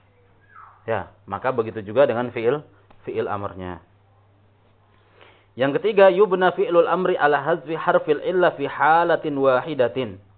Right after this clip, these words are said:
Fi'il amr, tanda mabninya itu dengan membuang harful illah. Pada satu keadaan saja. Dia hanya keadaannya cuma satu.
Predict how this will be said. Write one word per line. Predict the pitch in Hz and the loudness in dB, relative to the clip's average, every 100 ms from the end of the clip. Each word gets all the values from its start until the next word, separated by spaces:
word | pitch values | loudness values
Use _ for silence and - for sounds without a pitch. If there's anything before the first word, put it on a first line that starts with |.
| _ _ _ _ _ _ _ _ _ _ _ _ - | _ _ _ _ _ _ _ _ _ _ _ _ -8
Fi'il | 156 160 | 2 4
amr, | 165 208 180 185 170 _ _ _ _ _ _ _ _ _ _ _ _ - | 4 4 2 0 -6 _ _ _ _ _ _ _ _ _ _ _ _ 0
tanda | 147 151 151 | 2 4 4
mabninya | 151 139 143 139 135 104 | 4 0 -2 -2 -2 -4
itu | 120 - 180 196 | -10 -2 0 0
dengan | 156 135 131 156 180 | -2 -4 0 0 0
membuang | 151 139 123 127 160 156 147 | -2 -4 -4 2 2 2 -2
harful | 143 135 131 135 | -6 -4 -6 -8
illah. | 147 147 127 101 - _ _ _ _ _ _ _ - _ _ _ _ _ _ _ _ _ _ _ _ _ _ _ _ 1047 1077 1077 _ _ _ _ _ _ _ | -6 -4 -4 -4 -10 _ _ _ _ _ _ _ -20 _ _ _ _ _ _ _ _ _ _ _ _ _ _ _ _ _ _ _ _ _ _ _ _ _ _
Pada | 127 131 123 160 180 190 - _ _ | 2 4 4 2 2 0 -6 _ _
satu | 147 143 143 | -4 -2 -6
keadaan | 147 127 135 123 120 | -6 -4 -4 -6 -6
saja. | 113 95 95 | -10 -10 -14
Dia | 117 147 | -10 -8
hanya | 139 143 | -8 -6
keadaannya | 123 120 139 | -6 -6 -10
cuma | 127 117 | -10 -8
satu. | 123 113 | -8 -8